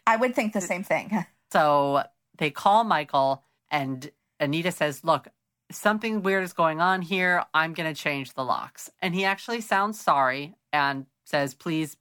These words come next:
Speaker 2: be my guest, change all the locks." And he won't have a key anymore. So they change all the locks and then they make coffee. That's not a foreshadow of anything. That's just something that happens in the scene. So moving on.
Speaker 1: Well, it was, it's her new friend,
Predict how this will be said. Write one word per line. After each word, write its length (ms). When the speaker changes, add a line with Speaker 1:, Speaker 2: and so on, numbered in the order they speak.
Speaker 2:
be 100
my 140
guest, 500
change 300
all 120
the 120
locks." 480
And 120
he 160
won't 240
have 160
a 60
key 300
anymore. 560
So 480
they 100
change 280
all 160
the 100
locks 400
and 120
then 140
they 140
make 180
coffee. 460
That's 260
not 160
a 40
foreshadow 560
of 100
anything. 520
That's 260
just 160
something 280
that 120
happens 400
in 160
the 80
scene. 360
So 440
moving 460
on. 360
Speaker 1:
Well, 260
it 140
was, 260
it's 320
her 280
new 260
friend, 560